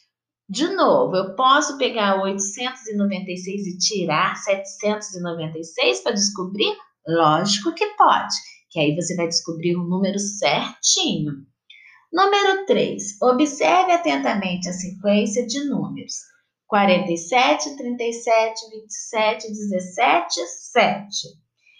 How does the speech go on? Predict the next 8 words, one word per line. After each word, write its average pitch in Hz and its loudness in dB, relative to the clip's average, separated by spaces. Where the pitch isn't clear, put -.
Explique 320 0
como 415 6
a 403 4
sequência 285 -2
foi 254 4
formada. 247 -2
Menos 302 4
quanto? 135 -2